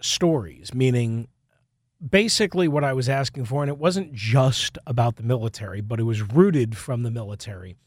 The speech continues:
uh, and how you became a Redskins fan. Uh, and I wanted you guys to get interactive, and I wanted you guys to feel like you had a voice in the show, uh, and something that we could do during a somewhat slower time,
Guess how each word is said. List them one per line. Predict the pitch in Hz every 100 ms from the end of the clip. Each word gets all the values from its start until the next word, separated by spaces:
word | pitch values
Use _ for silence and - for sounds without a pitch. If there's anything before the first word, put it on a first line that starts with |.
| _ _ _
uh, | 123 110 107 _
and | 135 131 127 120
how | 98 135
you | 135 123
became | 123 - 131
a | 113
Redskins | 113 127 117 - 107 104
fan. | - 90 78 _ _ _ -
Uh, | 120 -
and | 156 139
I |
wanted | 131 156 170 143
you | 151
guys | 151 143 131
to | 131
get | 135 139
interactive, | 147 147 127 123 120 135 123
and | 120 110
I |
wanted | 107 127 127 117
you | 127
guys | 127 117 113 - -
to | 123 113 101 _ _ _
feel | 151
like | 139 131 135
you |
had | 131
a | 120
voice | 113 135 127 -
in |
the | 113
show, | - 131 123 120 120 _ _ _
uh, | 110 104
and | 120
something | - 143 127 131
that | 117
we | 120
could | 113 107
do | 127 127
during | 117 117 113 110
a | 104
somewhat | - - 135 117 117
slower | - 123 113 110
time, | 127 117 113